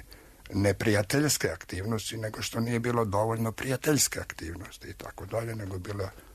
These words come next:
dosta uopštenih tema. Eto, u toj situaciji, evo, ja sam mogao da,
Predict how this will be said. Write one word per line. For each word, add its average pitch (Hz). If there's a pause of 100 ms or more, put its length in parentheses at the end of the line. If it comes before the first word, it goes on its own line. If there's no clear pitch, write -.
(200)
dosta 101
uopštenih 92
tema. - (520)
Eto, 147
u 113
toj 147
situaciji, 107 (560)
evo, 127
ja 117
sam 107
mogao 107
da, 85